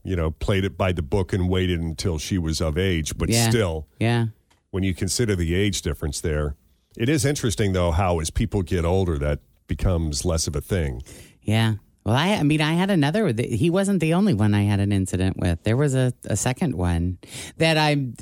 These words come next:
Speaker 2: that there was behavior that would be considered probably very inappropriate.
Speaker 1: College?
Speaker 2: At the time. Yeah. Yeah. Same thing. And this, this guy was a little bit more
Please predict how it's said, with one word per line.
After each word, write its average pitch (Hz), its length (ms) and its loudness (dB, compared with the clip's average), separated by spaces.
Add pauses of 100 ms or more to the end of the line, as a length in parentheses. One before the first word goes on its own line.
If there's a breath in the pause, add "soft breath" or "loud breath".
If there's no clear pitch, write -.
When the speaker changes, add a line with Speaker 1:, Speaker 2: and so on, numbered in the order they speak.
Speaker 2:
that 135 320 0 (280)
there 127 340 0
was 117 400 0 (920)
behavior 135 640 4
that 123 400 0
would 117 340 -2
be 117 440 2
considered 107 720 -2 (560)
probably 101 380 0
very 98 360 0
inappropriate. 95 720 0 (140)
Speaker 1:
College? 104 500 0
Speaker 2:
At 120 120 2
the 117 80 -2
time. 104 340 2
Yeah. 123 220 -2 (320)
Yeah. 117 240 0 (280)
Same 127 200 2
thing. 120 260 0
And 113 80 2
this, 131 260 -2
this 147 220 0
guy 139 160 0
was 123 160 -4
a 127 60 -2
little 127 160 0
bit 113 160 -4
more 113 400 2